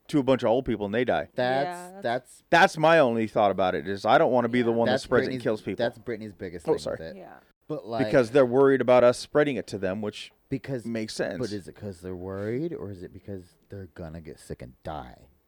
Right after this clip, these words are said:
Speaker 2: You know what I mean?
Speaker 1: They're worried that they're gonna get sick and die.
Speaker 2: But it's all
Speaker 3: Yeah.
Speaker 2: like, and okay, so you know me, Donnie. I'm,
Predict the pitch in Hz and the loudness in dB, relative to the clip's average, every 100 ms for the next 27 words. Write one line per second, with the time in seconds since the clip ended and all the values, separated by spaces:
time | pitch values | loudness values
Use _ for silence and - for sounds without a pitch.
0 | _ _ _ 101 104 98 95 135 123 123 | _ _ _ -8 -6 -2 4 6 6 6
1 | 127 117 110 117 117 101 120 120 95 95 | 6 6 2 0 0 2 4 2 2 -2
2 | - 104 101 90 85 160 156 - 151 147 | -2 -6 -8 -8 -2 -2 -2 -2 -2 -2
3 | 147 131 123 - _ _ _ _ _ _ | 0 -2 -2 -6 _ _ _ _ _ _
4 | _ _ _ _ 156 156 151 - 135 135 | _ _ _ _ -6 -4 -6 -6 -4 -2
5 | 143 135 156 156 175 160 160 135 104 98 | -2 -2 -6 -6 -8 -6 -6 -4 -4 -6
6 | 98 110 _ _ _ _ _ _ _ 104 | -10 -14 _ _ _ _ _ _ _ -8
7 | 117 | -8